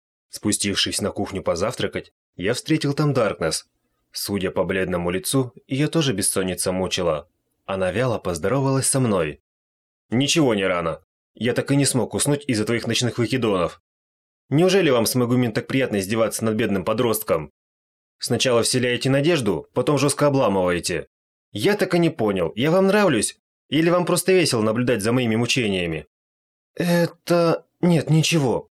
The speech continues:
Произошедшее ночью полностью моя вина. Я не соображала, что творю. Даже не верится, что после этого меня утешала девушка, которая младше меня.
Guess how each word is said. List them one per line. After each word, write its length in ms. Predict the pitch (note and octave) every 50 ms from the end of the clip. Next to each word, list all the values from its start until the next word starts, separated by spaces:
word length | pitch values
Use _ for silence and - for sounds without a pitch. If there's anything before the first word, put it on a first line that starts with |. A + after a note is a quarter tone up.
| _ _ _ _ _ _ _ _ _ _ _
Произошедшее 640 | - D#3 D#3 D3+ C#3 D#3+ - E3+ E3+ D#3+ - E3+ E3+ E3+
ночью 320 | F#3+ G#3 G#3 - C3 B2+
полностью 400 | - D#3+ E3 D#3+ D3 - - E3+
моя 260 | E3+ E3+ D#3+ D#3 D3 A#2+
вина. 340 | G#2+ G2+ G2 F2+ E2 D2+ - _ _ _ _ _ _ _ _ _ _
Я 140 | C#3+ D#3 F3
не 120 | F3 D#3+
соображала, 480 | - - F3 E3 F3 E3+ F#3 F3+ E3+ D#3+
что 180 | - - E3+
творю. 500 | D#3+ D3+ D#3 E3 D3+ A2 F2+ D2 - _ _ _ _ _ _ _ _ _ _ _ _
Даже 320 | - - E3 F3+ E3 F#3
не 120 | F#3 F#3+ G3
верится, 300 | G3 G3 E3+ E3+ - C3
что 220 | - - - C3
после 340 | - - C3+ C3 - C#3 C#3+
этого 340 | - E3 F3 E3+ - B2 B2
меня 280 | B2+ C3 C3+ C#3+ C#3+
утешала 420 | C#3+ C3+ - C#3+ - D3+ D3+ D3 D3+
девушка, 400 | C#3+ E3+ E3+ D#3+ D3 - - -
которая 300 | - C3+ - D3 D3+ D3
младше 280 | D3 D3 C#3+ - -
меня. 380 | D3+ D#3 D3+ C#3+ A#2+ G2+ E2+